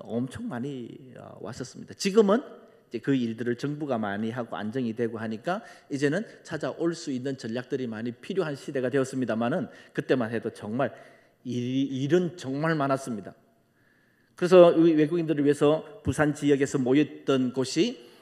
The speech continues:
어, 뭐 동아대, 어,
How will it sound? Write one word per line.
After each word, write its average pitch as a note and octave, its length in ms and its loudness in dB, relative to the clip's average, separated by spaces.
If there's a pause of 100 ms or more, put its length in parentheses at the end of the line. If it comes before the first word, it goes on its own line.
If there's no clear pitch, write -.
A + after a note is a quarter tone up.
(160)
어, B2 460 0
뭐 A#2+ 540 -4 (420)
동아대, A#2 800 -2 (180)
어, A2 120 -8